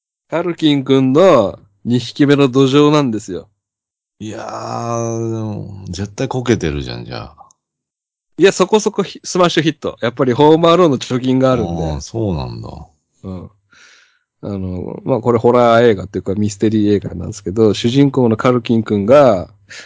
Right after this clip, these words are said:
Speaker 1: なんかいとこだったか誰か男の子と二人でずっと遊んでて、で、その男の子にき-、危険な目に遭わせるんですよ、ずーっ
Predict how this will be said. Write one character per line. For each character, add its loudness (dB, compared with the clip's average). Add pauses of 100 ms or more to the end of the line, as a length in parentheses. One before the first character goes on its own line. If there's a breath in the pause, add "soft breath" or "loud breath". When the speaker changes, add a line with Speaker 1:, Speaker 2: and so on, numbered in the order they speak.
(220 loud breath)
Speaker 1:
な -12
ん -10
か -4
い -10
と -8
こ -2
だ 6
っ 0 (180)
た 0
か 0
誰 4
か 0
男 0
の 2
子 -4
と -4
二 -14
人 0
で -2
ず -2
っ -2
と -2
遊 -4
ん 0
で 0
て、 6
で、 0
そ 0
の 6
男 4
の 6
子 0
に 4
き-、 -12
危 -4
険 4
な 6
目 2
に -4
遭 -10
わ -4
せ -8
る -10
ん -12
で -16
す -16
よ、 -14
ず -10
ー -6
っ -20